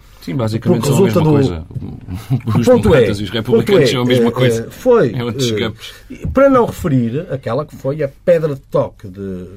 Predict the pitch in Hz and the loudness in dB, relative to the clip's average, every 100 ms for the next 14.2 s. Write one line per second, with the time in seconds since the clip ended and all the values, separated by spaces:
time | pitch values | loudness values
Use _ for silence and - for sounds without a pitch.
0 | - - - - - - 151 131 123 117 | -20 -20 -20 -20 -16 -4 0 0 -2 -6
1 | 107 95 127 143 _ 147 135 131 131 123 | -8 -8 -8 -14 _ -6 -2 -2 -4 -6
2 | 143 175 - 180 196 202 196 190 180 151 | -6 -8 -12 -10 -6 -4 0 2 4 2
3 | 101 - _ - - - - - 135 233 | -2 -12 _ -20 -20 -20 -20 -8 0 2
4 | 190 139 156 165 151 135 180 165 170 185 | 2 0 -6 -4 -6 -4 -4 -2 0 0
5 | 180 170 165 156 156 165 165 165 156 127 | 0 -2 0 -2 0 -2 -2 -4 -4 -6
6 | 113 - _ _ - _ _ - 180 - | -6 -12 _ _ -20 _ _ -8 -4 0
7 | 190 185 185 170 131 131 - - - _ | 0 0 -2 -2 -2 -6 -16 -20 -20 _
8 | _ _ _ _ - - - - 190 185 | _ _ _ _ -20 -20 -20 -10 -6 -6
9 | - - - - - - - - - - | -10 -20 -20 -20 -18 -18 -20 -20 -20 -20
10 | - 87 101 107 110 127 127 156 156 165 | -20 -12 -10 -8 -8 -6 -6 -4 -6 -4
11 | 196 196 - 185 - 165 175 170 160 147 | -8 -8 -12 -14 -12 -10 -8 -6 -6 0
12 | 170 156 180 196 - - 247 226 196 190 | 0 2 2 0 -6 -8 -4 -4 -2 -2
13 | 180 190 226 233 214 170 175 175 170 175 | 0 -2 -2 -10 -10 -6 -4 0 0 0
14 | 208 | -2